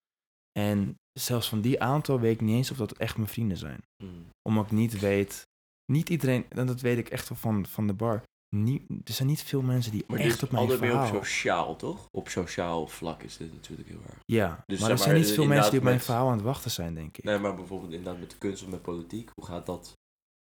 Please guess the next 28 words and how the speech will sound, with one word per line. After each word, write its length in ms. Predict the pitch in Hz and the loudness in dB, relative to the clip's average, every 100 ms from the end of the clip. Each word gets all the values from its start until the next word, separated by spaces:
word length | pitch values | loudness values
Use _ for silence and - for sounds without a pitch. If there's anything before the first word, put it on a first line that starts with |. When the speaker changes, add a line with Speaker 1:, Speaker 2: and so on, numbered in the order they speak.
| _ | _
Speaker 2:
ehm, 500 | 92 90 87 85 85 85 85 _ _ - | -8 -6 -6 -8 -12 -14 -20 _ _ -8
je 180 | 98 | -4
dan 200 | 101 95 | 0 0
meer 180 | 101 107 | 0 0
af, 180 | 85 - | 0 -2
zeg 200 | 92 - | -6 -6
maar? 180 | 80 82 | -8 -8
Dus 140 | - | -8
inderdaad, 220 | 92 92 - | -4 -2 0
als 80 | |
Speaker 1:
Ja, 60 | 139 | 2
Speaker 2:
je 40 | 98 | 2
een 40 | |
Speaker 1:
gaat 120 | 131 | -2
gewoon 140 | - 131 | 0 2
Speaker 2:
documentaire 300 | 101 101 95 | 2 2 0
hebt 140 | - 90 | -4 -8
gemaakt, 260 | 87 85 87 | -8 -8 -10
inderdaad, 280 | 87 85 | -10 -10
een 120 | - 90 | -8 -10
mens 220 | 87 - | -12 -12
vraagt 400 | 90 87 - 82 | -10 -10 -10 -10
er, 280 | 80 - 120 | -8 -4 -2
Speaker 1:
Ja. 200 | 120 90 | 0 -2
Speaker 2:
eh, 100 | - | -6
iets 160 | - | -10
over, 280 | - 80 87 | -10 -10 -8
dan 240 | 87 87 | -10 -10